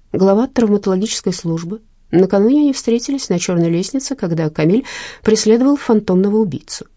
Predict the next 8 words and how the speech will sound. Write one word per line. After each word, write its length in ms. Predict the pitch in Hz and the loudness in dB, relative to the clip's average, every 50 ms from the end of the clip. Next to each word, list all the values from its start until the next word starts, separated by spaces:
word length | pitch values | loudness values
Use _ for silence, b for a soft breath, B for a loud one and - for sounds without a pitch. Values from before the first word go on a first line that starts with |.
| _ _ _ _ _ | _ _ _ _ _
На 360 | - 156 202 214 226 233 247 247 | 2 4 6 6 6 6 6 4
первый 260 | 262 262 247 254 247 | 4 4 4 4 2
взгляд 420 | 233 226 240 262 294 - - - - | 2 2 0 0 0 -2 -6 -2 2
невозможно 580 | 277 262 269 262 254 226 190 190 190 202 247 262 | 4 4 6 4 4 2 2 0 0 -2 -4 -6
сказать, 340 | - - 202 165 180 196 | -4 -4 -4 -4 -4 -6
сколько 340 | - - - 202 202 - 220 | -6 -6 -6 -6 -6 -4 -4
ему 120 | 202 202 180 | -2 -2 -2
лет. 300 | 139 - - - - | -4 -6 -10 -14 -20